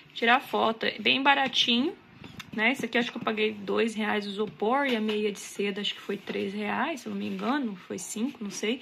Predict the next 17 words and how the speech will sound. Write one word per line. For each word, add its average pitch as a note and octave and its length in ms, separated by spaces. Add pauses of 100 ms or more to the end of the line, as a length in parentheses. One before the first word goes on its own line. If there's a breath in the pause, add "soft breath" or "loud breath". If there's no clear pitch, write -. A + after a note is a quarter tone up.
(560 loud breath)
E C4 120
aí C#4 180
fica C#4+ 300
uma C#4 160
coisa C4+ 260
bem B3+ 300
bonitinha E4 440
pra B3+ 160
você B3 220
tirar B3 260
foto, G#3+ 500
ó, F#3+ 100 (420 loud breath)
das G#3+ 220
tiarinhas G#3+ 580
pra A3 160
você A3 260
tá, A3+ 360